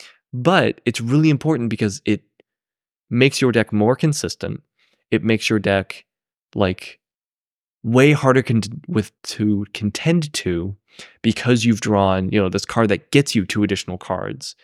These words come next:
that sometimes are or sometimes is Pot of Greed. So you get two more additional cards.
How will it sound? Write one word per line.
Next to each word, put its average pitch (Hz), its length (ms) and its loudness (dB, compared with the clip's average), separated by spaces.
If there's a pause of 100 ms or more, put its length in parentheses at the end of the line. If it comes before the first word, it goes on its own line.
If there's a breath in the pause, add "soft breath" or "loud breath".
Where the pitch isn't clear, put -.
(300 soft breath)
that - 300 0 (120)
sometimes 170 600 2
are 110 540 2
or 117 100 -2
sometimes 104 600 -6
is 117 460 2 (100)
Pot 101 200 -2
of 92 100 -14
Greed. 110 420 -4 (300 soft breath)
So - 140 -2
you 113 60 2
get - 180 -4
two 139 180 -2
more 143 300 2
additional 92 320 -2
cards. 110 580 -10